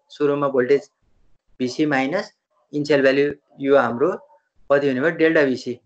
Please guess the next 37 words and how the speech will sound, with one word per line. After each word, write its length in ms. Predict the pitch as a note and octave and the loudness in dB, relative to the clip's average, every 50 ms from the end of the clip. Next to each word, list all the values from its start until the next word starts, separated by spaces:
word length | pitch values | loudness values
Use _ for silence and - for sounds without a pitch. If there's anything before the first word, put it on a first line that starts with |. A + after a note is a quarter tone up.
| _ - | _ -10
difference 420 | B2 C3+ C3+ C3 - C3+ B2 A#2 C#3+ | -6 -6 -4 -4 -4 -4 -4 -4 -6
है 60 | F3 | -6
नि, 80 | F#3 E3 | -8 -8
दुइटाको 480 | C3 C3 B2 C#3 C#3 C3+ C#3 C3+ C#3 | -10 -6 -4 -2 0 0 0 0 0
difference 300 | C3+ C#3 C3+ D3 D3+ C#3+ - | -2 -2 -4 -6 -8 -6 -2
calculate 360 | - C#3+ C#3 C#3 C#3 C#3+ C3+ | -2 -2 0 0 -2 -2 0
गर्नु। 240 | C#3+ C#3 C3+ C#3 C3+ | -2 -2 -2 -4 -6
This 180 | B2+ C#3 C#3+ C#3+ | -6 -6 -6 -4
is 80 | D3 C#3 | -4 -2
equal 140 | B2+ C#3 C#3 | 0 2 2
to 80 | D#3+ | 2
one 220 | C#3+ C#3+ C#3+ C3+ C3+ | 2 2 2 0 -2
by 80 | C#3 | -2
C 240 | C3+ - - G3 E3 | -2 -2 -4 -4 -2
integration 460 | C#3+ C3+ C3+ C3 C#3+ C3+ C#3+ D3 C#3 | -2 -4 -4 -2 -4 -4 -4 -4 -2
zero 280 | C3 C#3 C#3+ C#3 C#3+ C#3 | 0 2 2 4 2 0
to 140 | C#3+ C#3+ C3+ | 0 -4 -4
T 160 | - C#3+ C#3 | -2 -2 -2
one, 180 | D#3+ F#3+ A#3 C4+ _ _ _ _ _ _ _ _ _ _ - | -2 -2 -4 -6 _ _ _ _ _ _ _ _ _ _ -6
कुन 160 | D3 D#3 F3 | -4 -2 0
हाम्रो 200 | D#3+ B2+ B2+ C3+ | 0 2 2 2
एउटा 140 | C3+ C#3 C#3+ C#3 | 4 2 2 2
time 200 | C#3+ C#3 C#3 C3+ | 0 -2 0 0
period 240 | C#3 C#3 D3 C#3+ C#3+ | 2 2 2 2 0
T 100 | D3+ C#3+ | 0 0
वानमा 280 | C#3 C#3 C#3 C#3+ D3 D#3+ | 2 2 0 -2 -2 -2
मात्रै 280 | F3 F#3 F#3+ G3 F#3 D#3+ C#3+ C3+ B2+ _ _ _ _ _ _ _ _ _ - - _ _ _ _ _ _ | -2 0 0 0 0 0 -2 -4 -6 _ _ _ _ _ _ _ _ _ -20 -20 _ _ _ _ _ _
turn 180 | - C#3 C#3 C#3+ | 2 4 4 4
on 160 | C#3 C#3 C#3 | 2 2 2
हुने 200 | B2+ A#2+ B2 B2 | 2 0 0 0
भयो, 140 | C#3+ F#3 A3+ A3+ - - _ _ _ - | 0 0 -2 -4 -6 -14 _ _ _ -6
त्यहाँ 160 | C3+ C3+ C3+ | -4 -4 -4
चाहिँ 160 | C3 D#3+ D#3 C#3 | -4 -4 -6 -6
हामीले 140 | C3+ C#3 C#3+ - B2+ C3+ | -6 -6 -6 -6 -4 -4
आइसी 320 | C#3 C#3 - - D3+ D3 C#3+ C3+ | -4 -6 -4 -4 -6 -4 -4 -4
डिटी 200 | B2+ A#2 C#3 C#3+ | -4 -2 -2 0
गर्छौँ। 420 | C#3 B2 A#2 G2+ A#2 B2+ B2+ B2+ | 0 0 -2 -2 -6 -8 -8 -8